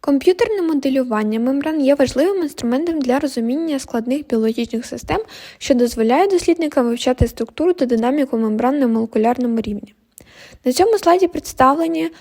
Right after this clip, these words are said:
комп'ютерні моделі мембран, такі як А А модел або, а, атомістична модель, що є найдетальнішою, де кожен атом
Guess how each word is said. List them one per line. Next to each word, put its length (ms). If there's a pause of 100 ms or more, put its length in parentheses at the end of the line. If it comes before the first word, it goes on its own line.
(120)
комп'ютерні 600
моделі 360
мембран, 440 (240)
такі 240
як 280
А 80 (120)
А 320
модел 380 (380)
або, 480 (1000)
а, 200
атомістична 680
модель, 420 (440)
що 200
є 160
найдетальнішою, 1080 (160)
де 160
кожен 400
атом 360